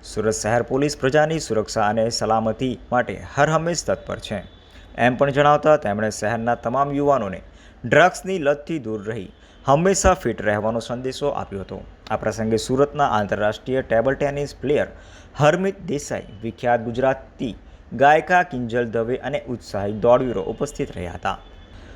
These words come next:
સુરતમાં યોજાયેલી નાઇટ મેરેથોન દોડમાં મોટી સંખ્યામાં લોકો જોડાયા હતા અને દોડમાં ભાગ લીધો હતો. જાણે રાત્રિના સમયે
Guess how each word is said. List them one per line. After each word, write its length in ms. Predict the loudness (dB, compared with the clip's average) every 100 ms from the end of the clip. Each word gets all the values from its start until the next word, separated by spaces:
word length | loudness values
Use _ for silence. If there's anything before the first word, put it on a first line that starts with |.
| -14 -4
સુરતમાં 520 | 4 6 6 6 2
યોજાયેલી 400 | 2 4 4 4
નાઇટ 260 | 2 2
મેરેથોન 420 | 2 2 2 0 0
દોડમાં 360 | 0 2 0
મોટી 200 | -2 -6
સંખ્યામાં 460 | -6 -6 -4 0 2
લોકો 280 | 0 0 -4
જોડાયા 340 | -2 -4 -4
હતા 200 | -2 -2
અને 280 | -2 -6 -4
દોડમાં 360 | 0 0 0
ભાગ 280 | -2 -2 -2
લીધો 220 | -4 -6
હતો. 240 | -6 -6 -6 -10 -20 -20 -6
જાણે 220 | 0 2
રાત્રિના 500 | 6 4 4 0 0
સમયે 340 | 0 -2 -4